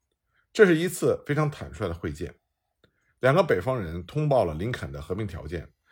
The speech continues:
那就是重建联邦、废除蓄奴制、大赦，或许还要为解放奴隶付出部分的赔偿费。戴维斯很明白，林肯是不会把最后一点递交给国会。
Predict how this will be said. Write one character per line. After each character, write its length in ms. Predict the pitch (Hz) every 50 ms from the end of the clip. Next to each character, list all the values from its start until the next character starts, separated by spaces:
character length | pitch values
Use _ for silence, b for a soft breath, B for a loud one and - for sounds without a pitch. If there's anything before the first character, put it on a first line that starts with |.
| b b b
那 140 | - 139 139
就 100 | 139 117
是 160 | 98 104 -
重 220 | - - 92 104
建 180 | 127 135 123 90
联 180 | 78 73 76 80
邦、 340 | - 101 107 - 76 - _ _ _ _
废 180 | - 165 143 104
除 140 | 104 117
蓄 180 | 113 - 135 113
奴 160 | 87 82 92
制、 340 | 95 - 135 101 - - _ _ _ -
大 180 | 143 120 95
赦， 280 | 80 - - 139 - - - _ _ _ _ _ _ _
或 180 | _ - 220 220
许 120 | 160 139
还 140 | 117 120 135
要 100 | 156 170 170
为 260 | 165 151 120 98 - -
解 120 | - 101
放 200 | 101 120 117 101
奴 160 | 90 92 113
隶 320 | 135 139 98 - - _ _ _ _ _
付 160 | _ - 151
出 240 | 139 - 143 139 143 - -
部 160 | - 165 135
分 160 | 110 - 85
的 80 | 71 67
赔 160 | - - 87
偿 160 | - 87 90
费。 260 | 95 - - - _ _ _ _ _ _ _ _ _ _ b b b b b b b b b b b
戴 140 | - 202 202
维 100 | 214 220
斯 120 | 214 220 208
很 200 | - - 110 -
明 240 | - - - -
白， 300 | 107 101 - - - - _ _ _ _ _ _ _
林 160 | - 135 185
肯 240 | 180 147 110 - - - -
是 160 | - - 135
不 160 | 110 - 156 175
会 80 | 196
把 140 | - 95 90
最 160 | - - 160 147
后 180 | 143 185 165 123
一 100 | 92 76
点 200 | - - - - - _ _ _
递 120 | - 127 120
交 120 | 127 117
给 80 | 107 -
国 200 | - - - -
会。 200 | - - 107